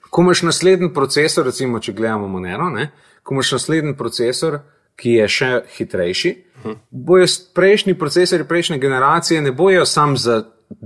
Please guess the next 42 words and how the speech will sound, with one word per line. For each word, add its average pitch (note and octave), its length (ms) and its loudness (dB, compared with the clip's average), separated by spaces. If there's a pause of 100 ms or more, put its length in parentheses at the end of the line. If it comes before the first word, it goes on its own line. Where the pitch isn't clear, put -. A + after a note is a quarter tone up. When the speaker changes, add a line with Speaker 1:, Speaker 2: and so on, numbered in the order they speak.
(160)
Speaker 1:
trideset C3 520 2
procentov G2 500 -6
manj F2+ 240 -6
efektivni, B2+ 420 -6
ampak D3+ 180 -6
bojo E3+ 240 0
za D#3+ 160 -2
sedemdeset E3 560 0
procentov F#2 440 -8
manj E2 220 -12
efektivni, D2+ 480 -10
ne. G#2+ 220 -10 (480)
In A#2 60 -2
za A2 100 -6
tega E3+ 220 2
pol E3+ 200 -2
nikoli E3 340 -2
ne D#3+ 100 -2
moreš D#3 300 -2
doseči B2 600 0
tistega A2+ 320 -4
zgoraj. G#2+ 340 2
Moraš G#2 180 -10
imeti B2+ 140 -6
zelo C3 160 -4
visoko C3 460 0
začetno B2 380 -8
investicijo A#2 500 -6
in C#3+ 100 -2
moraš C#3+ 240 -2 (260)
vsake E3 440 0
tri D3+ 180 -4
mesece D3+ 320 -2
moraš C#3+ 220 -2
menjavati C#3 520 -2
opremo, A2 360 -2
če - 140 -10
hočeš G2 340 -8
biti F#2+ 320 -10
ti G2 180 -6 (200)
Speaker 2:
Aha. G2 240 -8 (120)
Speaker 1:
v F#2 180 -10